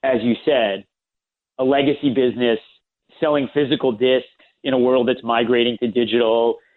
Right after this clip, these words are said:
So the point is, once the <laughs> stock price starts to fall, there isn't really an obvious cushion to keep it from falling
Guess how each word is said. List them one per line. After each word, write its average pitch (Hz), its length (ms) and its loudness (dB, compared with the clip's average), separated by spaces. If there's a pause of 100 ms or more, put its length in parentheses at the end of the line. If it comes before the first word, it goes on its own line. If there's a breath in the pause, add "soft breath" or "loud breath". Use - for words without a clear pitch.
(200 soft breath)
So 196 320 2
the 208 80 -2
point 262 320 -2
is, 196 240 2 (720)
once 202 360 -4
the 226 120 0
<laughs> - 40 -20
stock - 340 -2
price 220 240 0
starts 175 320 0
to 147 80 -4 (100)
fall, 127 540 0 (680)
there 330 220 0
isn't 339 540 0
really 202 540 2
an 160 120 0 (120)
obvious 156 500 2 (200)
cushion 139 540 -2
to 165 80 0
keep 196 280 0
it 165 220 0
from 131 240 -6
falling 131 600 0